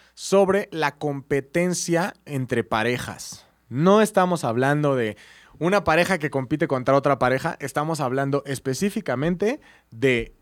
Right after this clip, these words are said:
yo compitiendo contra mi novia, mi novia compitiendo contra mí,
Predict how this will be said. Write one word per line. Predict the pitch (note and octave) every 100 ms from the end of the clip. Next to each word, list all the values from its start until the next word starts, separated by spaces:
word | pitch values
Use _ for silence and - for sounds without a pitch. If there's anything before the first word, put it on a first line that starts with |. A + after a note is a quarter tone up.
| _ _
yo | D3 C#3+ A3+ A3+
compitiendo | G#3 D3+ C3+ D3 C#3+
contra | C3 A#2+
mi | B2
novia, | C3+ E3+ F3 F3 F#3 -
mi | B2 B2+
novia | C3+ D#3 E3+
compitiendo | D3+ A#2 A#2+ C3+ C3+
contra | B2+ A#2 A#2
mí, | B2 D#3+ F#3+